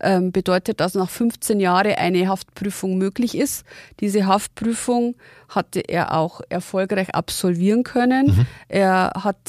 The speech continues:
Speaker 1: diese fünfzehn Jahre in der Justizvollzugsanstalt in Straubing abgesessen und ist längst auf freiem Fuß wieder, hat, so hat's mir der Journalist Franz Hackel erzählt, wohl,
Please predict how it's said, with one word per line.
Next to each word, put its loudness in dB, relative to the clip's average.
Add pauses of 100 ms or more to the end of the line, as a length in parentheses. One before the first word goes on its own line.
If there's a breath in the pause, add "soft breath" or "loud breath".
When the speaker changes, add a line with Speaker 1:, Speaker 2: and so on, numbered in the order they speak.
(180)
Speaker 1:
diese -4
fünfzehn -2
Jahre 2
in -2
der 0
Justizvollzugsanstalt -6
in -6
Straubing -2
abgesessen 0 (460 loud breath)
und 0
ist -4
längst 0 (320)
auf -4
freiem 2
Fuß -6
wieder, 0 (400 loud breath)
hat, 0
so 0 (340)
hat's -2
mir 0
der 0
Journalist 0
Franz 0
Hackel 0
erzählt, 0 (320 loud breath)
wohl, 2